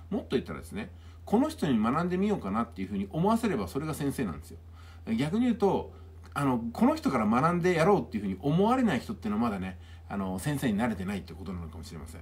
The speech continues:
もちろん先生にならなくてはならないってことはないと思いますけども、すべからくこの世の中にはね、人に物を教えてくれる人っていうのがいるわけなんですよ。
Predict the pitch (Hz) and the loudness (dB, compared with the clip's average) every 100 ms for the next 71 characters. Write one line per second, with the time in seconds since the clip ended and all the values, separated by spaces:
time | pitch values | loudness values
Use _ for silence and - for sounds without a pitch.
0 | - 131 139 151 95 123 123 139 104 92 | -6 -4 0 0 0 -2 -2 0 -2 0
1 | 117 98 175 131 98 190 220 - 95 90 | -2 -2 -4 -2 -2 0 -2 -4 -8 -6
2 | 92 90 80 80 82 90 101 147 107 - | -6 -6 -8 -8 -8 -8 -6 -4 -4 -6
3 | - - - - 214 254 240 - - 113 | -14 -18 -14 -4 -2 0 -2 -2 -2 2
4 | 117 113 87 78 78 113 - - - - | 2 2 -2 -8 -6 -8 -10 -18 -18 -16
5 | - 135 151 107 139 165 101 104 - 202 | -2 0 2 2 2 0 -2 -6 -2 -2
6 | 202 214 190 185 185 - 87 80 92 101 | 0 0 0 -2 -6 -8 -8 -6 -4 -4
7 | 85 - - - | -6 -12 -14 -18